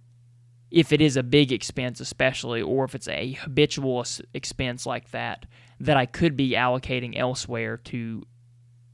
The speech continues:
you know, invest and create more, more, uh, capital in my life and abundance in that way, so that I can be free to do the things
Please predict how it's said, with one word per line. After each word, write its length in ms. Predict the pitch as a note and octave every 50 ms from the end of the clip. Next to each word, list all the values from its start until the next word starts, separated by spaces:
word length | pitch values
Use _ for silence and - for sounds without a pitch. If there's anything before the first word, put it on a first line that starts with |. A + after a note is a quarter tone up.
| _ -
you 80 | E3 D#3
know, 140 | D3 C3 B2
invest 680 | C3+ C3+ C3+ B2+ D3 C#3 C3 A#2+ - - - - -
and 120 | C#3 C3
create 320 | - - C#3+ C#3 C3+ - -
more, 460 | C#3 D3 D#3+ E3+ E3 D3+ C#3 C#3 - - _ _ -
more, 560 | D#3+ D#3+ E3 F#3+ G3 F#3+ F3+ D#3+ C#3+ C3+ - - - - - _ _ _ _ _ -
uh, 200 | - B2 B2 A2+ - -
capital 460 | - - C#3 B2+ - - B2 B2 A#2 A2
in 120 | A2 A#2+
my 120 | A2+ A2+
life 280 | A#2 A#2 A#2+ A#2 A#2 -
and 80 | B2 A#2
abundance 480 | A#2+ A#2+ B2+ B2+ B2 A#2+ - - -
in 100 | B2+ B2
that 200 | B2 A2 G2 -
way, 220 | A2+ A2+ A2+ A#2 -
so 160 | - - B2
that 100 | C3+ B2
I 60 | B2
can 300 | - - E3+ C#3+ C3+ C3
be 100 | B2+ B2
free 220 | - - C3+ B2+
to 80 | B2 -
do 100 | - C#3
the 100 | B2 -
things 500 | - - C#3+ C3+ B2+ B2 B2 A#2+ A#2+ -